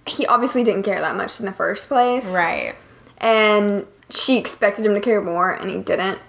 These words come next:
Speaker 1: and, like, it
Speaker 2: Well,
Speaker 1: was just
Speaker 2: 'cause
Speaker 1: a
Speaker 2: it,
Speaker 1: one-night stand
Speaker 2: y'all,
Speaker 1: for him.
Speaker 2: it's probably happened a lot. There's probably
Speaker 1: Right.
Speaker 2: lots of girls he's had one-night stands
Speaker 1: Yeah.
Speaker 2: with. Like, that's crazy to think. Like,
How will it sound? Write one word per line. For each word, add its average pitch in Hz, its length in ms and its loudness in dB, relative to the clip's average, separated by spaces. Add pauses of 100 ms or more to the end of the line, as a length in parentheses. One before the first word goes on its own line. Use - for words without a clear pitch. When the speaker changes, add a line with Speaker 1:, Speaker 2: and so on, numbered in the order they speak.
(160)
Speaker 1:
and, 190 300 -2
like, - 360 0 (720)
it 240 80 2
Speaker 2:
Well, 330 80 4
Speaker 1:
was - 80 0
just - 180 2
Speaker 2:
'cause 359 120 2
Speaker 1:
a - 20 2
Speaker 2:
it, - 20 2
Speaker 1:
one-night 370 320 2
stand 339 180 2
Speaker 2:
y'all, 359 220 2
Speaker 1:
for - 140 2
him. 330 80 0
Speaker 2:
it's 233 240 2
probably 392 320 2
happened 427 400 0
a 392 60 2
lot. 240 420 0
There's 240 120 2
probably 349 420 2
Speaker 1:
Right. 220 80 2
Speaker 2:
lots 302 220 0
of 269 120 -8
girls 262 240 0
he's 262 100 -4
had 214 220 0
one-night 226 340 0
stands 262 380 0
Speaker 1:
Yeah. 330 380 2
Speaker 2:
with. 247 100 0
Like, 247 180 -2
that's 311 240 0
crazy 294 540 0
to 208 100 4
think. 208 220 -4
Like, 220 220 0